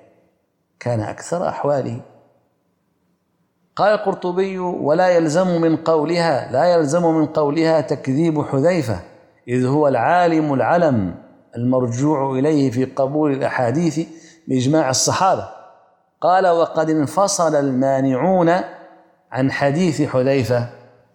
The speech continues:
ما معنى انفصل المانعون عن حديث حذيفة؟ المانعون عن البول قائما، كيف يجيبون على حديث حذيفة؟ هذا التعبير الجميل، يقول: "انفصل المانعون"،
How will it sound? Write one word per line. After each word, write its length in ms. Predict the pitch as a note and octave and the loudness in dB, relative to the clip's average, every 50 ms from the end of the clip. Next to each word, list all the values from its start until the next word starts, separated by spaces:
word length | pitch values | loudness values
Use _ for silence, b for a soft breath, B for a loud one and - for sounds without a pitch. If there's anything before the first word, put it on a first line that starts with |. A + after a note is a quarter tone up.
| _ _ _ _ _ - | _ _ _ _ _ -6
ما 140 | D#3+ F#3+ | -4 -2
معنى 280 | G#3+ G3 E3+ D3+ E3 D3+ | 0 0 0 0 0 -2
انفصل 520 | C3 A2+ - E3 D#3+ - - C#3 B2+ B2+ | -2 -2 -4 -6 -6 -4 -2 -2 0 0
المانعون 800 | A#2+ A#2 A2+ A2 A2+ A#2 A2+ G#2+ A2 A2+ G#2+ G2+ D#3 E3 D3+ B2+ | 0 0 0 0 0 0 0 0 0 0 0 0 0 0 0 0
عن 180 | A2 F#2+ G2+ G2 | -2 -4 -6 -8
حديث 380 | - - A2 A#2 G#2+ G2 - G#2 | -6 -4 -4 -2 -2 -4 -6 -6
حذيفة؟ 460 | F#2 G2 G2 G2+ G2+ G2+ G2 G2+ F#2+ - - b b b b b b | -6 -4 -4 -4 -4 -4 -6 -8 -10 -12 -16 b b b b b b
المانعون 580 | A#2+ C3+ E3 F3+ F#3+ F#3+ F#3+ - - A3+ A#3 G#3+ | -4 -2 0 0 0 0 0 0 0 0 2 2
عن 240 | F#3+ F#3 F3+ E3+ E3 | 0 0 0 0 0
البول 280 | D#3+ F3 F#3 F3 E3 | 0 0 0 0 -2
قائما، 520 | - - - D3 D#3 F3+ F#3+ G#3 G#3+ G#3+ A3 - - - - - _ _ _ _ _ _ _ _ | -2 -2 -2 -4 -2 -2 -4 -2 -4 -4 -6 -8 -14 -20 -20 -20 _ _ _ _ _ _ _ _
كيف 240 | - A3+ A#3+ A3 - | -2 -2 0 0 0
يجيبون 640 | G3+ G3+ F#3+ F3 D#3 C#3 D#3+ F3 E3 D#3+ G3+ G#3 F#3 | 0 0 0 0 -2 -2 -2 -2 0 0 0 0 0
على 180 | C3+ C3 C3+ - | 0 -2 -2 -2
حديث 240 | - D3+ C#3 B2+ - | -2 -2 -2 -2 -2
حذيفة؟ 400 | - A#2+ B2+ A2+ G#2+ - G2+ G2 - - _ _ _ - | -2 -2 -2 -2 -2 -4 -8 -10 -12 -18 _ _ _ -6
هذا 120 | C#3 C#3+ | -4 -4
التعبير 480 | B2 - - C3 B2+ C3+ C#3 C#3 C3 A#2 | -4 -4 -2 -2 -2 0 0 0 0 0
الجميل، 500 | A2+ G2 A2 G#2+ A2+ A#2 G#2+ G#2 F#2 F#2+ | -2 -2 0 0 0 0 0 -2 -4 -6
يقول: 380 | F#2+ - - A#2+ A#2 A2+ A2 B B B B B B B | -6 -6 -6 -4 -2 -4 -4 B B B B B B B
"انفصل 640 | A2+ A2+ A2+ A2 - E3 E3 D#3 - C#3+ C3 B2+ B2 | -4 -4 -4 -2 -2 -2 -2 0 0 0 0 0 0
المانعون"، 720 | G#2+ G#2+ G#2+ G#2+ A2 A2+ A2+ A2+ A2+ G#2 - - D#3+ E3 | 0 0 0 0 0 0 0 0 -2 0 0 0 0 0